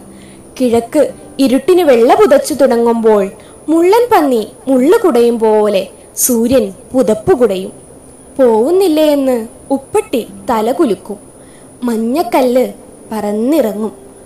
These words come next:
കൊണ്ടകെട്ടിയ മുടി അഴിഞ്ഞു വീഴും. നക്ഷത്രം കളിക്കാൻ പോകും. കുപ്പായങ്ങളൊക്കെ നടത്തത്തിൽ അവളും അഴിച്ചിടും. വന്നതുപോലെ തിരികെ പോകണമെന്നത് അവൾക്ക് നിർബന്ധമാണ്. പക്ഷേ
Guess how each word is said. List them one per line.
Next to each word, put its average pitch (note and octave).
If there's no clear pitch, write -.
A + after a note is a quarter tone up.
കൊണ്ടകെട്ടിയ A4
മുടി B3
അഴിഞ്ഞു A#3
വീഴും. G3+
നക്ഷത്രം B3
കളിക്കാൻ B3+
പോകും. G3
കുപ്പായങ്ങളൊക്കെ F#4+
നടത്തത്തിൽ E4
അവളും A#3
അഴിച്ചിടും. G#3+
വന്നതുപോലെ D4
തിരികെ C4+
പോകണമെന്നത് C4+
അവൾക്ക് A3+
നിർബന്ധമാണ്. A3+
പക്ഷേ C#4